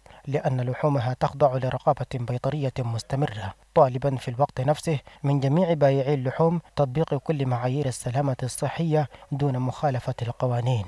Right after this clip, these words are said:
هذا كما تطرق الحاكم إلى مراقبة جودة اللحوم وتحديد أسعارها من أجل توفير الخدمات للمواطنين.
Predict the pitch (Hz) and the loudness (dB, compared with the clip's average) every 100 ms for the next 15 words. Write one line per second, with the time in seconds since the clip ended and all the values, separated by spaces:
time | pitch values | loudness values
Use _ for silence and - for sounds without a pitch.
0 | 92 113 - - - 123 143 147 143 143 | -10 -20 -20 -10 -4 0 2 4 4 4
1 | 139 139 202 190 160 131 - 165 156 143 | 4 4 6 6 4 4 2 2 0 -2
2 | 156 143 123 113 156 - 135 127 123 147 | 0 0 0 2 2 4 0 -2 0 0
3 | 131 - 120 117 160 165 170 - - - | 0 -6 -6 -2 2 2 0 -8 -20 -4
4 | 139 131 - 123 135 147 135 147 156 147 | 2 2 2 -2 -2 -2 -2 -2 -2 0
5 | 131 131 104 135 156 151 160 127 123 123 | 0 -2 -2 -2 -2 -2 -2 -2 -4 -6
6 | 110 147 123 - 127 123 135 - 113 113 | -4 -6 -6 -8 -6 -2 -2 -2 -6 -4
7 | 117 117 - 127 110 | -4 -6 -6 -4 -4